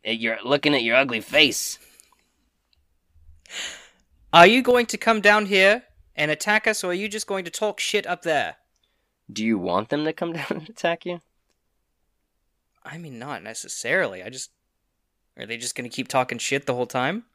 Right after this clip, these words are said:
Speaker 1: Well, you could get closer to them. But, but if you want them to come down, I'll, I'll make you roll a persuasion check.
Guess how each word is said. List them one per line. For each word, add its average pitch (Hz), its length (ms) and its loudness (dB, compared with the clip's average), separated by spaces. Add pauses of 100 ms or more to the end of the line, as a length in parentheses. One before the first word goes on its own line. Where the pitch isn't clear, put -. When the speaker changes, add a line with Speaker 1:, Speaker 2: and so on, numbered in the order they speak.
(160)
Speaker 1:
Well, 104 420 2
you 107 160 -2
could 101 220 -4
get - 180 -4
closer 110 400 0
to 85 80 -2
them. 71 300 -10 (1300)
But, 98 340 2 (100)
but 117 120 4
if 113 160 2
you 127 160 0
want 113 340 -2
them 120 140 0
to 98 80 -2
come 98 200 -6
down, 101 220 0
I'll, 87 220 -2
I'll 92 100 -2
make 90 320 -12
you 90 300 -6 (160)
roll 95 220 -6
a - 20 -8
persuasion - 580 -10
check. - 380 -12